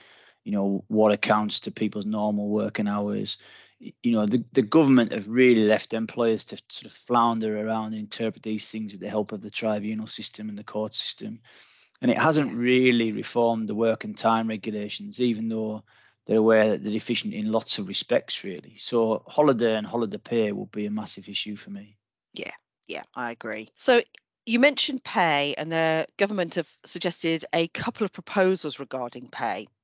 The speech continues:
Speaker 2: So they're not going to reduce the amount of l-, paid leave that people get. So people will still be entitled to a minimum of five point six weeks leave. But what they want to do are make some technical changes around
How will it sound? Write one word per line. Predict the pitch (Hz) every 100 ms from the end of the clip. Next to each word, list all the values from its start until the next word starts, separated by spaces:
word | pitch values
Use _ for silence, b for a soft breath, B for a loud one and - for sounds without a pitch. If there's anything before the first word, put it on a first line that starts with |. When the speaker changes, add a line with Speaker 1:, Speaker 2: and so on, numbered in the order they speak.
| _ -
Speaker 2:
So | - 160 156 _ _
they're | 175
not | 196 247 -
going | 226 226
to | -
reduce | 190 180 - 190 165
the | 156
amount | 147 151 151 139 -
of | 143 -
l-, | 151 -
paid | 180 156 147
leave | 156 147 135 120
that | - -
people | 143 131 135
get. | 143 123 -
So | - 131
people | 131 - 151 147
will | 147
still | - - 190
be | 175 151
entitled | 139 - 139 131 139 131
to | 143
a | 135
minimum | 151 151 131 131 127 B B B 143
of |
five | - 151 139 -
point | 139 131
six | - 135 -
weeks | 127 123 -
leave. | 147 131 98 - - - _ _ B B B B B
But | - 196
what | 233
they | 220 208
want | 190 208 208
to | - 151
do | 135 127 123 -
are | 139 139 135 135 147
make | 160 165 156 -
some | 175 156 -
technical | - - 226 - 165 - 170
changes | - - 202 190 180 151 131 135
around | 127 143 147 147